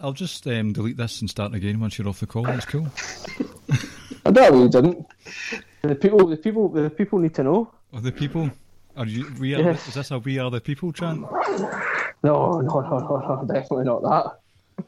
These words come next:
Speaker 1: You up in, uh, George Square in Glasgow a couple of weekends ago?
Speaker 2: No, I was not.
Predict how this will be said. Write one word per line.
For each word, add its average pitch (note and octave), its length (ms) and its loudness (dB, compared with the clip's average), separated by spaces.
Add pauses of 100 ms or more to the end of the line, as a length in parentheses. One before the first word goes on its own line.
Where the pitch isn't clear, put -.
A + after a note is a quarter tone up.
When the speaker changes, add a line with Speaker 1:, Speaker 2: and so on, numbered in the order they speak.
(380)
Speaker 1:
You A2+ 140 -6
up A#2 100 -10
in, A#2+ 100 -2
uh, A2 440 -6
George A#2 260 -4
Square B2+ 260 -6
in B2+ 80 -4
Glasgow C3 360 -6
a C3 40 -6
couple - 300 -10
of B2+ 40 -4
weekends C#3 340 -8
ago? C3+ 160 -8
Speaker 2:
No, D#3+ 420 4
I D#3+ 40 4
was D3+ 320 2
not. D3 300 0